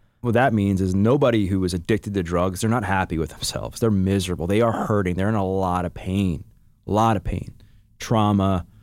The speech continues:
insecurities, resentments, pain, anger, sadness. Like, they're really, really struggling. So I just invite people to, to understand that just because somebody is behaving the way they, they are and they're not changing their life, it doesn't mean that they don't want to.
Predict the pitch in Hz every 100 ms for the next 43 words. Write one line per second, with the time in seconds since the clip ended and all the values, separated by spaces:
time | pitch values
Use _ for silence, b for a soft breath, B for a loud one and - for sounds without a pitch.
0 | b b 101 - 98 - 95 92 90 85
1 | 87 85 92 82 92 85 - - - _
2 | - 92 90 85 - 92 87 87 85 80
3 | - 90 85 82 80 80 85 98 98 95
4 | 98 101 87 90 92 82 - 90 92 78
5 | 57 - b b b b b b b b
6 | - 117 113 107 107 107 104 101 104 95
7 | 90 80 - 95 92 87 107 110 101 85
8 | - 113 - 110 117 - 104 104 95 87
9 | 80 90 90 87 90 87 85 78 76 90
10 | 87 73 82 92 90 85 87 87 - 98
11 | 98 95 98 90 78 78 85 90 - -
12 | - 113 120 98 101 98 104 101 87 90
13 | 87 90 - 80 82 85 - - - -